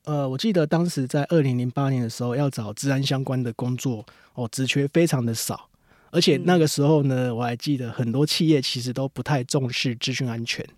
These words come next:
Speaker 2: 而且不只是这样，二零零八年刚好金融危机啊，
Speaker 1: 啊，
Speaker 2: 所以
Speaker 1: 对，对。
Speaker 2: 求职也非常困难。
Speaker 1: 对，这，哎，这也是一个重点，对。
Speaker 2: 嗯。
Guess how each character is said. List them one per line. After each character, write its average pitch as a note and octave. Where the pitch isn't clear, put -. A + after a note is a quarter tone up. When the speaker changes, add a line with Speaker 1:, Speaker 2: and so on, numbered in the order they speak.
Speaker 2:
而 B3
且 C#4
不 C4
只 F#3+
是 F3
这 G#3+
样， G3
二 C4
零 G3
零 G3
八 G#3
年 E3
刚 F#3+
好 F3
金 E3+
融 D3
危 C#3
机 C#3+
啊， G#3
Speaker 1:
啊， -
Speaker 2:
所 C4+
以 -
Speaker 1:
对， C#4
对。 -
Speaker 2:
求 C#3+
职 F3+
也 F3+
非 A3
常 F3+
困 F#3
难。 C#3
Speaker 1:
对， D3
这， D3+
哎， C3+
这 F#3+
也 E3
是 D3
一 C#3+
个 B2
重 B2+
点， -
对。 F#3+
Speaker 2:
嗯。 D3+